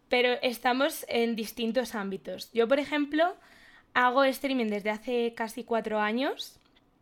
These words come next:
A pesar de que hago streamings desde hace cuatro años, el tema del podcast sí que me, sí que me ha dado como ansiedad, porque es algo <laughs> completamente nuevo, mm, te tienes que expresar en condiciones y es como, "Ostras,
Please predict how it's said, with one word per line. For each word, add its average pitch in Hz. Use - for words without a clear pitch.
A 233
pesar 254
de 240
que 269
hago 269
streamings 254
desde 220
hace 269
cuatro 254
años, 254
el 240
tema 262
del 262
podcast 240
sí 240
que 233
me, 202
sí 233
que 220
me 220
ha 202
dado 208
como 220
ansiedad, 233
porque 240
es 277
algo 285
<laughs> -
completamente 262
nuevo, 247
mm, 277
te 247
tienes 262
que 320
expresar 233
en 269
condiciones 240
y 285
es 226
como, 220
"Ostras, -